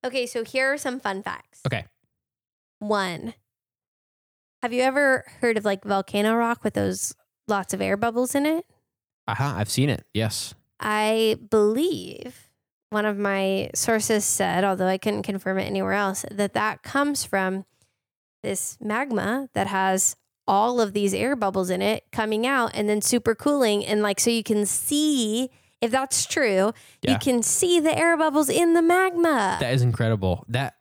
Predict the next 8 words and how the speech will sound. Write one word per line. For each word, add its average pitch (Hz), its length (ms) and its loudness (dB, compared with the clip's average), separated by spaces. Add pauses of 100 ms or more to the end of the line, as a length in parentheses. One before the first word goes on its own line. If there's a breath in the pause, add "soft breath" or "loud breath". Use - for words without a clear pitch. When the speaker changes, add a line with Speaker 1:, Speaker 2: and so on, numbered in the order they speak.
Speaker 2:
I've 113 120 0
never 127 460 2
thought - 420 -2
about 98 300 -2
that, 90 340 -4
but 110 120 0
we 120 340 2
actually 101 720 0